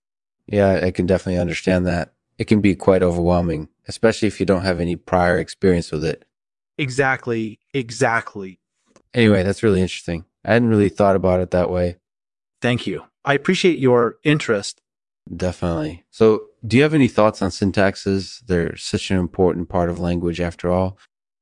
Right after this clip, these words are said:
Speaker 2: Syntaxes are definitely an important part of language. They play an essential role in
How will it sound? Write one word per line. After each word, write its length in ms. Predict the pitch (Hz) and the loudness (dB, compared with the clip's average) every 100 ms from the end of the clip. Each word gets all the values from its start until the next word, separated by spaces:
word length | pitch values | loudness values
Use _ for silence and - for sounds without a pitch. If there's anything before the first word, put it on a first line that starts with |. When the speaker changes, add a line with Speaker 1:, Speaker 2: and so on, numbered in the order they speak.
| _ | _
Speaker 2:
Syntaxes 640 | - 196 220 165 131 135 120 | -4 0 2 0 0 0 0
are 80 | |
definitely 480 | 113 143 156 165 139 | 2 0 0 0 2
an 80 | 127 | 0
important 420 | 113 - 127 117 | -2 -2 -2 -2
part 220 | - 110 | -2 -2
of 80 | 98 | -4
language. 540 | 95 98 76 - - - _ - | -8 -10 -10 -12 -14 -16 _ -4
They 120 | 131 | -2
play 200 | 135 156 | 0 0
an 80 | 151 | 0
essential 440 | - 147 147 143 | 0 0 2 2
role 420 | 123 123 120 110 - | 4 6 6 4 0
in 380 | 131 113 110 | 0 0 -2